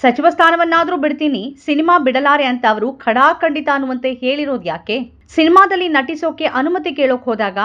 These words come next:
ಅಮಿತ್ ಶಾ ಅವಮಾನಿಸುವ ರೀತಿಯಲ್ಲಿ ನಡೆದುಕೊಂಡ್ರ?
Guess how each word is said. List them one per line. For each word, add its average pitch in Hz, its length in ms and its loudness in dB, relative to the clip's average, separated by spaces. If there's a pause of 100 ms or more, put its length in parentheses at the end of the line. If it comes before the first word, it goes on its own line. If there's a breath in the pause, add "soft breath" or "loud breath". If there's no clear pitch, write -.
(180)
ಅಮಿತ್ 302 320 0
ಶಾ 165 360 -4
ಅವಮಾನಿಸುವ 320 640 0
ರೀತಿಯಲ್ಲಿ 294 400 -2
ನಡೆದುಕೊಂಡ್ರ? 269 500 -4